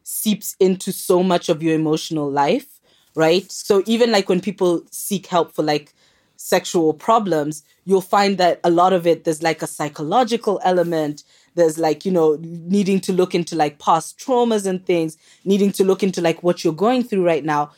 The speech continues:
And so the emotional part for me is a big part of, like, what being sexually healthy looks like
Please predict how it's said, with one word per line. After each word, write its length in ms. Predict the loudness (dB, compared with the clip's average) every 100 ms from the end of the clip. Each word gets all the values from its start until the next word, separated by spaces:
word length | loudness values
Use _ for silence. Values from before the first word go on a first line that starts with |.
| _ _ -2
And 140 | 0
so 200 | 2 0
the 260 | 0 -4 -6
emotional 840 | 0 2 4 4 2 0 -6 -6 -6
part 440 | -4 -6 -6 -18 _
for 200 | -6 -2
me 460 | 2 0 0 -6 _ _ _ -2
is 160 | 0 2
a 220 | 0 -4 _
big 320 | 2 2 0 -8
part 340 | 0 0 0 -4
of, 160 | -4
like, 380 | -4 -4 -6 _ _ _ _ _ _
what 640 | -18 -2 2 2 0 -16 -16 _ _ _ _ -6
being 360 | 2 4 4 0
sexually 640 | -2 -2 -2 -2 -4 -4
healthy 460 | -2 -2 -2 -6 -10
looks 380 | -6 -8 -4
like 420 | 0 0 0 -8